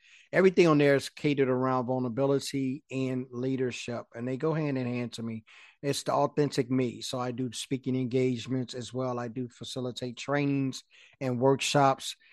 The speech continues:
Uh, I have a couple of live shows that I do on, uh, LinkedIn as well, three to be exact. I have a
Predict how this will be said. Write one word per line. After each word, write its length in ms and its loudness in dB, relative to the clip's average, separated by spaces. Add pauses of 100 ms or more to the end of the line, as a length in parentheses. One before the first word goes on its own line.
(200)
Uh, 280 0
I 120 4
have 200 0
a 40 -6
couple 360 0
of 100 -2
live 580 6
shows 520 4
that 140 2
I 100 -2
do 240 -2
on, 420 -2
uh, 220 -4
LinkedIn 520 -2
as 120 -6
well, 220 -4
three 240 0
to 120 -10
be 160 -2
exact. 460 -2
I 80 -4
have 180 -2
a 120 -6